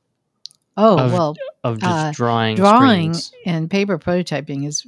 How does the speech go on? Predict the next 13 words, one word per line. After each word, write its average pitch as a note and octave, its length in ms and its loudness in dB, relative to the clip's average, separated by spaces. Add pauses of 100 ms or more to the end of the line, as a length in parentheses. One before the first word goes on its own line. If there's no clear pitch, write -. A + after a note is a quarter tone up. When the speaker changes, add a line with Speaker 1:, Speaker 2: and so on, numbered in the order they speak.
(140)
Speaker 1:
is D#3+ 180 -10
really E3 200 -6
powerful. D#3 360 -4
We E3+ 120 -6
should D#3 180 -12
probably E3 320 -4
do D3+ 220 -8
a, C3 160 -10 (760)
a D#3 60 -8
whole D#3+ 440 -6
episode D#3+ 400 -8
on D3+ 140 -4
that. E3 240 -4